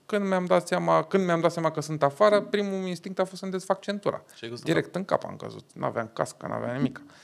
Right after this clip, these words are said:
Speaker 1: Dai seama, nebunie. Noroc că nu mi-am rupt gâtul la momentul respectiv.
Speaker 2: Da, da,
Speaker 1: Dar
Speaker 2: da.
Speaker 1: uite,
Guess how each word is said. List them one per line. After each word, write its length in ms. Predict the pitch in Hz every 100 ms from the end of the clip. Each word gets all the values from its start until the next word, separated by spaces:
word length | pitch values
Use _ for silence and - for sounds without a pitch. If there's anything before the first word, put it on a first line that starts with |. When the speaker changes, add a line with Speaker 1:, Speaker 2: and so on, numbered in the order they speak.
| - - - -
Speaker 1:
Dai 160 | - 143
seama, 240 | - 160
nebunie. 460 | 156 151 151 151 -
Noroc 300 | 120 127 156
că 80 | 156
nu 80 | 156
mi-am 140 | 156
rupt 140 | 170 180
gâtul 240 | 139 -
la 60 | -
momentul 400 | - 104 101 -
respectiv. 600 | 110 - - - 101 98
Speaker 2:
Da, 80 | 120
da, 80 | 120
Speaker 1:
Dar 120 | 113
Speaker 2:
da. 80 | 120
Speaker 1:
uite, 420 | 156 165 117 -